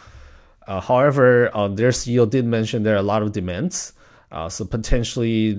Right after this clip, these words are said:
and they have the capacity to, um, expand their manufacture to five thousand patients relatively quickly. And if that can, should that happen, we're looking at thirty-six point four dollars per share. Uh, consider right now it's still sitting at eight dollars per share.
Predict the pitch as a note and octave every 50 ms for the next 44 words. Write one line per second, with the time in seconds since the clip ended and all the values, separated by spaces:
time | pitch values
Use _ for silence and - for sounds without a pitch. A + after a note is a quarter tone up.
0 | G2+ G#2 G#2 - - A2+ A2 G#2+ A#2 A#2 G#2+ - C3 A2 G2+ A#2 - - G2+ -
1 | A2+ G#2 G2 - - A2 G#2+ G#2 G2 F#2 - - G#2 G2+ F#2 F#2 F#2 F#2 F2 E2
2 | E2+ E2 E2 E2+ F2 - F#2 F#2 - - - - G#2 G#2 G2+ G2+ G2 F#2 F#2+ F#2+
3 | F#2+ F#2 G2 F#2 F#2+ F#2 - F#2+ F2+ - - G2 F2 - _ - F#2 F2 - -
4 | E2 E2 E2+ - F2+ E2+ - - F#2 E2+ - F2+ F2 F2 - - - G#2+ A2+ G#2+
5 | F#2+ - F#2+ E2+ F2+ F#2 - - D#3 D3+ - D3+ C#3+ C3+ B2+ - - - - -
6 | - - - _ - - - F#2 F#2+ F#2 - - G#2 G2 F#2+ - - A2 F#2+ -
7 | - A#2 G2+ G2 F#2 - - F#2+ F#2 F2 - G#2 F#2 F2+ F#2+ - G2+ G2+ G2 F#2+
8 | F#2 F2+ F#2 - - F#2 F2 E2 E2 - - G2+ F2+ E2 - - - - F2 -
9 | - - - E2+ E2 - - F#2+ E2 D2 D#2 D#2 D#2+ D#2+ - - F2 E2 - -
10 | D3+ A2+ D2+ D#2 - _ - - - _ _ _ - - F2 - - G#2+ G2+ -
11 | C3+ A#2+ A#2 A2 G#2+ G#2+ G#2 G#2+ G#2+ G#2 G#2 G2 - - A#2 G#2+ G2+ - - A#2
12 | A#2 B2 A2 F#2 F#2+ A2+ A2 A2+ G#2 G#2+ A2 - A2+ G#2 - - B2+ B2+ C3+ C3